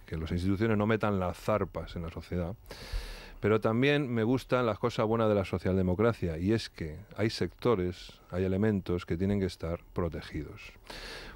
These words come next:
porque son estratégicos para la sociedad. Y entonces, si no los protegemos,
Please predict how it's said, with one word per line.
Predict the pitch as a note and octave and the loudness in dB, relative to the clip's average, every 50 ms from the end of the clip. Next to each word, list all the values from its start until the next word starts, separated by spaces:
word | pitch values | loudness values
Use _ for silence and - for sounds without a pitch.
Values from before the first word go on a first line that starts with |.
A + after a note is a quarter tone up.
| - - - | -16 -6 -2
porque | - G2+ F2+ F2 - F2+ | 0 0 0 0 -2 -2
son | - B2 B2 C3 | 2 2 2 2
estratégicos | A#2+ - - G#2 G2+ G#2 C3 B2 - - G2+ F#2+ F#2+ - | 2 2 2 2 4 4 2 2 2 0 0 0 0 0
para | - G2 F2+ | 0 0 2
la | F2+ F2+ | 2 2
sociedad. | - F#2 - - F#2+ F2+ G2+ G2+ F2+ E2 F2 - - - - - - - - - - - - | 0 -2 0 2 4 4 4 4 4 0 -4 -10 -16 -18 -18 -18 -16 -16 -18 -18 -12 -4 0
Y | F#2+ | 0
entonces, | F#2 F#2 A#2 C3+ C3 C3+ G#2+ - | 2 4 4 6 6 4 2 2
si | - G#2+ F#2+ | 0 0 2
no | G2 A2 | 4 4
los | B2 C3+ B2+ | 4 4 4
protegemos, | - B2+ B2 G#2+ A2+ G#2 - A#2+ A#2 G#2+ G2 G2 G#2+ G#2+ | 4 4 4 4 2 2 2 2 2 4 2 2 0 -2